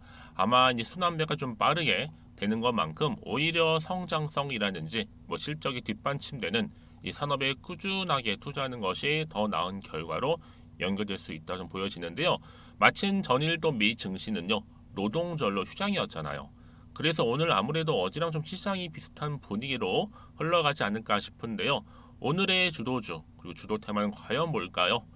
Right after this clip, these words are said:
여러분, 오늘 루닛 종목 관련이 제가 드-, 드릴 말씀이 있어서 이렇게 장중이긴 해도 영상 좀 빠르게 키게 되었습니다. 그동안 여러분 좀 차트가 그동안 길게 횡보하던 흐름이었고 여타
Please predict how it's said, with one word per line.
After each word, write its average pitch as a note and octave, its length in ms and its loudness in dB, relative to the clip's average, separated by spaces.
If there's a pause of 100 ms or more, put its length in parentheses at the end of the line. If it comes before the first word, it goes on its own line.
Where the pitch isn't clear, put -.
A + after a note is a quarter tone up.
(420)
여러분, D3 240 4
오늘 G3 360 4
루닛 E3 320 0
종목 D#3+ 360 0
관련이 G2+ 280 -4
제가 G2+ 220 -2
드-, - 220 -10
드릴 D#3 300 0
말씀이 C3 420 -2
있어서 G2+ 240 -4
이렇게 D3 220 -4
장중이긴 B2+ 720 -4
해도 B2 300 0 (300)
영상 B2 320 2
좀 G#2+ 140 -2
빠르게 F3 320 0
키게 B2+ 240 -4
되었습니다. F2 680 -2 (300)
그동안 F#3 580 4
여러분 D#3+ 240 6
좀 F3 220 -2
차트가 E3+ 840 6 (480)
그동안 E3 320 4
길게 D#3+ 400 0
횡보하던 G#3 640 4
흐름이었고 C#3+ 1080 0
여타 - 420 0